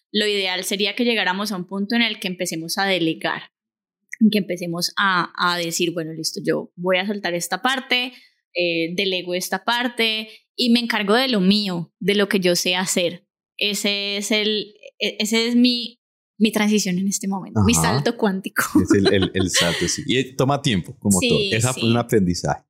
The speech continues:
Speaker 1: Sí.
Speaker 2: Bueno, Julieta, entonces ya entrando en, en las cosas que ha fu-, han funcionado para tú co-, conectar con la gente y que la gente decida tomar los talleres, una de las cosas que decías era no, no plastificar o no masificar la interacción a través de un bot o a través de,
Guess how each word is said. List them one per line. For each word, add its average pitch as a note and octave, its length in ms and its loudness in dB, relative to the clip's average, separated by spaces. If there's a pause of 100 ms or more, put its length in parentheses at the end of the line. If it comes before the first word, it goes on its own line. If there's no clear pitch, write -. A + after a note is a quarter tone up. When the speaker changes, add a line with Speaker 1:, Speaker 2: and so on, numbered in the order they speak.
(180)
Speaker 1:
Sí. - 400 -6 (800)
Speaker 2:
Bueno, A2+ 240 2
Julieta, A2+ 340 2
entonces D3 500 2
ya C3 180 2
entrando D#3 640 4
en, B2 360 2
en A#2+ 400 2 (240)
las A#2 300 2
cosas D3 300 2
que C3 160 2
ha A#2+ 100 0
fu-, C3+ 260 -2
han A2+ 220 2
funcionado G#2+ 720 4
para A2+ 180 4
tú F2+ 120 -6
co-, G#2 200 -4
conectar G2+ 480 0
con A2+ 140 2
la A2 100 4
gente E2+ 280 -2
y - 40 -6
que - 80 -4
la G2 140 2
gente E2 240 0
decida E2+ 300 2
tomar E2+ 340 2
los F#2 140 -2
talleres, F2 480 2
una G2+ 240 4
de G#2+ 80 2
las G2 120 2
cosas F2+ 260 0
que A2+ 120 2
decías F2+ 380 4
era G2 180 2
no, A2 380 2 (760)
no A#2 480 6
plastificar B2+ 1040 2
o B2+ 60 4
no A2 200 6
masificar G#2+ 960 2
la A#2 180 6
interacción A2+ 960 2
a A#2 120 2
través G2 380 2
de G#2 120 6
un G#2 240 2
bot G#2 320 4
o G#2+ 100 4
a G2+ 80 2
través F2 440 2
de, G2+ 520 2